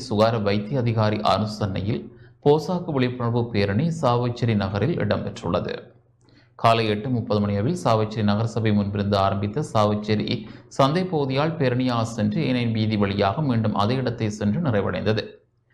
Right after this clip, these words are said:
அனைவருக்கும் போசாக்கு உணவு, இயற்கை உணவு, சம உணவு கிடைக்க வேண்டும் என்ற நோக்கில் குறித்த பேரணியில் விழிப்புணர்வு பதாதைகள் ஏந்தி பாடசாலை மாணவர்கள் மற்றும் ஆசிரியர்கள், சுகார வைத்திய அதிகாரி அலுவலக அதிகாரிகள் என பலர் இணைந்திருந்தனர்.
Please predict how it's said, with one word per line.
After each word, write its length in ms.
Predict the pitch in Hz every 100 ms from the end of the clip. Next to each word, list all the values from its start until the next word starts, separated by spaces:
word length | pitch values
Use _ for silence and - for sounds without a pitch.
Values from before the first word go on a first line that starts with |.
| _ _ -
அனைவருக்கும் 640 | 107 110 110 107 135 180 180
போசாக்கு 560 | 110 107 117 110 - 180 107
உணவு, 260 | 104 104 - 107
இயற்கை 340 | 110 113 127 120
உணவு, 320 | 104 104 107
சம 300 | 110 107 107
உணவு 220 | 107 104 104
கிடைக்க 380 | 107 104 104 107
வேண்டும் 360 | 104 104 104
என்ற 220 | 98 101 104
நோக்கில் 400 | 120 - - - - _ _ -
குறித்த 220 | 147 156
பேரணியில் 520 | 160 156 170 165 170
விழிப்புணர்வு 440 | 123 127 127 143 131
பதாதைகள் 500 | 117 113 113 113 104
ஏந்தி 200 | 104 165 151
பாடசாலை 400 | 123 135 127 117
மாணவர்கள் 480 | 104 104 104 104 101
மற்றும் 280 | 98 143 147
ஆசிரியர்கள், 640 | 104 113 107 101 139 151
சுகார 260 | 120 117 110
வைத்திய 300 | 107 104 98
அதிகாரி 340 | 104 107 107
அலுவலக 360 | 104 101 101 104
அதிகாரிகள் 640 | 98 101 101 101 123 104 92
என 100 | 127 - - - _ -
பலர் 300 | 131 131 -
இணைந்திருந்தனர். 680 | 113 104 - 85 95 110 107